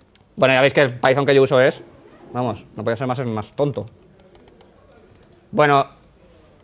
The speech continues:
este método que yo implemento lo que hace es que recibe un objeto, saca de él la velocidad, que me la da Blender, eh, saco su posición, que también me la da Blender,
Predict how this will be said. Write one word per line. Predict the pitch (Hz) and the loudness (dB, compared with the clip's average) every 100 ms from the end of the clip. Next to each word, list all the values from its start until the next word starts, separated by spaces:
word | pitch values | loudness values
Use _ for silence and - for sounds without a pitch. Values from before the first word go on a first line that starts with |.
| _ _ - _ _ - | _ _ -20 _ _ -6
este | 147 156 | -2 0
método | 160 160 156 | 2 2 2
que | 156 | 4
yo | |
implemento | 156 156 160 165 175 | 2 2 -2 0 2
lo | 151 | 2
que | |
hace | 143 | 0
es | 131 | -2
que | 139 | -4
recibe | 123 143 139 | -2 0 0
un | 151 | 0
objeto, | 143 175 196 233 254 - _ _ _ _ _ | -2 0 2 2 -2 -20 _ _ _ _ _
saca | - 135 139 | -2 2 4
de | 139 | 4
él | 139 | 4
la | 135 | 4
velocidad, | 131 131 143 233 | 2 2 2 2
que | 139 | -2
me | 113 | -4
la | 107 | 0
da | 113 110 110 107 107 - _ _ - | 2 2 2 0 -2 -8 _ _ -12
Blender, | 113 127 196 - _ _ _ _ _ _ _ _ _ _ _ _ _ _ _ _ _ _ - | -4 -4 -4 -10 _ _ _ _ _ _ _ _ _ _ _ _ _ _ _ _ _ _ -8
eh, | 127 123 117 | -4 -2 -2
saco | 117 135 139 | 0 0 0
su | 139 | 0
posición, | 123 131 160 240 | -2 0 2 0
que | 262 110 | -2 -8
también | 101 98 | -8 -8
me | |
la | 95 | -8
da | 95 | -6
Blender, | 101 175 262 403 - | -4 -2 -2 -4 -12